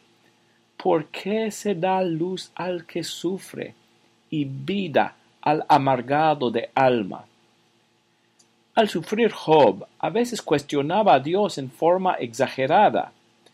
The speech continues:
En este texto está preguntando sencillamente, "¿Por qué Dios da la vida a la gente que sufre tanto?".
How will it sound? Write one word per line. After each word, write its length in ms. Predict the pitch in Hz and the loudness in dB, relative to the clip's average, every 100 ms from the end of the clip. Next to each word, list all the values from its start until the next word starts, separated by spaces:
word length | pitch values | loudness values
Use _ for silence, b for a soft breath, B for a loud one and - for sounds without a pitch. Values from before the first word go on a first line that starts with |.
| b b | b b
En 120 | 196 196 | -2 -2
este 260 | 190 160 | -2 -4
texto 460 | 135 110 101 - 143 | -2 0 0 -2 -8
está 260 | - 139 | 0 0
preguntando 640 | 139 139 135 135 143 143 131 | 0 -2 -2 4 4 4 -2
sencillamente, 920 | 131 123 - 131 139 202 185 104 95 b b _ | -4 -4 -2 0 2 2 -4 -6 -12 b b _
"¿Por 300 | - 240 247 | -2 2 2
qué 180 | 247 226 | 2 -4
Dios 640 | 160 170 196 202 165 131 123 | -2 -2 2 2 2 -4 -2
da 280 | 165 247 240 | 2 4 4
la 260 | 180 147 | 4 4
vida 520 | 135 143 240 196 143 - - | 2 -2 -2 0 2 2 2
a 100 | 165 | 2
la 240 | 170 165 | 2 2
gente 420 | 143 214 208 175 | 0 -4 -4 -6
que 140 | - 165 | -4 -4
sufre 420 | 202 202 214 214 | -4 -2 -2 0
tanto?". 520 | 254 269 160 - | 2 2 0 -8